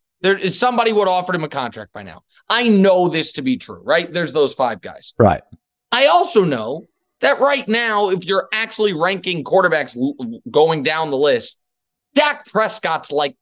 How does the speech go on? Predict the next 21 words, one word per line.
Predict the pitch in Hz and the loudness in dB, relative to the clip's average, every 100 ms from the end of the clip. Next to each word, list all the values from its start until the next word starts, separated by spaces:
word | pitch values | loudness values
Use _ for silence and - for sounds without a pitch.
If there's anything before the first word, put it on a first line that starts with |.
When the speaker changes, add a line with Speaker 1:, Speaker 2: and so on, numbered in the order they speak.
| _ | _
Speaker 1:
tenth. | - 147 117 92 - _ _ _ _ _ _ _ _ | -6 -4 -4 -8 -20 _ _ _ _ _ _ _ _
And | 233 214 | 0 0
Dak, | 190 269 277 226 - | 2 0 -2 -8 -10
I, | - - | -8 -4
I | 240 | 0
think | 240 | 2
Lamar's | 190 185 196 185 160 | 2 2 0 0 -4
better | - 180 202 | -4 -4 -2
than | 196 185 | -4 -2
Dak. | 185 190 - | -4 -4 -8
You | 196 | -6
might | 196 | -6
say | 190 185 | -4 -4
Dak's | 170 180 180 | -4 -4 -2
better | 180 | -2
than | 175 | -2
Lamar. | 170 175 165 | -2 -2 2
Speaker 2:
Yeah. | 143 127 | 6 8
Speaker 1:
Whatever | 285 233 180 | 8 4 0
it | |
is, | 165 156 | -2 -4